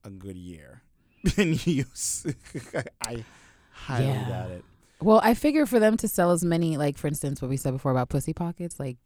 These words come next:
Speaker 2: like, the rate of use, uh,
Speaker 1: Yeah.
Speaker 2: there must be, like, a,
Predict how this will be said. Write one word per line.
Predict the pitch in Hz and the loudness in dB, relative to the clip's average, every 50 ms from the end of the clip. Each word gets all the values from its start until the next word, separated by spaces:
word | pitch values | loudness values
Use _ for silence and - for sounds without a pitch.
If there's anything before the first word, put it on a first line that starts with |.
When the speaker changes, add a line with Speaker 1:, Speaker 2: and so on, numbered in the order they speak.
| _ _ - | _ _ -10
Speaker 2:
like, | 131 123 120 - | -8 -8 -4 -4
the | 135 127 | -2 -2
rate | 123 117 135 127 131 139 - - | -2 -2 -2 -2 -2 -2 -2 -2
of | 139 127 123 | -4 -2 0
use, | 131 113 113 120 190 269 - - - - - - - - | 0 2 2 2 2 0 -2 -8 -12 -14 -14 -18 -16 -12
uh, | - 95 | -10 -8
Speaker 1:
Yeah. | 90 87 - | -6 -6 -4
Speaker 2:
there | - - 202 202 | 2 4 4 6
must | 208 214 220 - - | 6 4 2 2 0
be, | 180 | 2
like, | 160 151 139 - 135 | 2 2 2 0 -2
a, | 127 120 117 123 | -4 -2 -4 -6